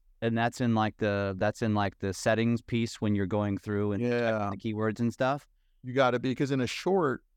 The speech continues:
Speaker 2: you're only, I think you're only allowed to put up to a hundred characters, was it, which isn't very much, right?
Speaker 1: Mm-hmm.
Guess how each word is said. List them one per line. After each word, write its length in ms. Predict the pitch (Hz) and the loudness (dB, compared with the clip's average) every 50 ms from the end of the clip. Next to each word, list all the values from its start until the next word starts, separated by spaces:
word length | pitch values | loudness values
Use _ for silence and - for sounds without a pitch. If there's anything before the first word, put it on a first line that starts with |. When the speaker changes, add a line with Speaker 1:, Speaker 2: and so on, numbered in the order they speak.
| _ _ _ - | _ _ _ -4
Speaker 2:
you're 140 | 120 135 | -2 0
only, 280 | 143 165 190 180 151 - _ _ _ _ _ _ _ - | 2 2 2 2 0 -2 _ _ _ _ _ _ _ -6
I 80 | 110 107 | -6 -2
think 200 | - 170 185 - | -2 -2 2 2
you're 120 | 160 139 | 4 4
only 400 | 131 127 123 117 113 107 - - _ _ _ _ _ _ _ - | 4 4 4 2 2 0 -4 -8 _ _ _ _ _ _ _ -4
allowed 320 | - 110 110 107 110 117 104 | 0 2 4 4 4 2 0
to 80 | - 95 | -2 -4
put 120 | - 107 | -2 -2
up 100 | 104 - | -2 0
to 80 | - 101 | 0 -2
a 40 | 87 | -2
hundred 440 | 78 - - 113 110 113 101 - | -2 -2 0 0 0 0 -2 -4
characters, 460 | - - 107 98 98 90 - 98 92 120 | -2 -2 0 0 0 -2 -4 -4 0 0
was 180 | 139 139 131 160 | 0 0 0 -2
it, 80 | - - - - | -6 -6 -6 -2
which 200 | 135 127 - 165 | -2 0 0 0
isn't 240 | 143 131 120 107 | 0 2 2 2
very 200 | 98 107 107 98 | 2 2 0 0
much, 500 | 90 92 101 101 - - - - - - _ _ _ _ _ _ | 0 -2 -2 -4 -6 -10 -14 -18 -18 -20 _ _ _ _ _ _
right? 280 | - 95 95 101 113 113 - _ - - _ _ - | -6 -4 -2 -2 -2 -4 -6 _ -20 -20 _ _ -10
Speaker 1:
Mm-hmm. 200 | 92 87 95 101 | -6 -4 -4 -4